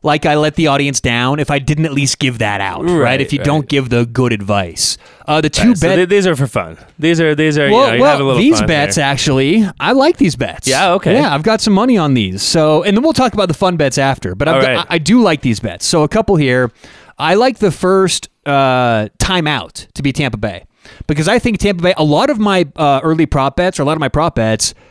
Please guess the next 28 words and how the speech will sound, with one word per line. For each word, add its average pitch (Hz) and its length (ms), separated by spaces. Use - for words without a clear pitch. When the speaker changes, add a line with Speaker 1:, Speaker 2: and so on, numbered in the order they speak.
Speaker 1:
have 180 200
to 175 60
do 165 100
with 160 100
Tampa 151 280
Bay 135 140
getting 131 200
the 123 60
ball 110 160
first. - 460
Now, 127 160
here's 208 380
a 170 40
really 135 480
interesting 123 500
stat. - 360
Out 156 120
of 143 100
all 160 180
the 247 60
coin 165 340
tosses 120 400
this 107 220
year, 85 280
in 156 100
the 147 80
regular 175 360
season, 113 400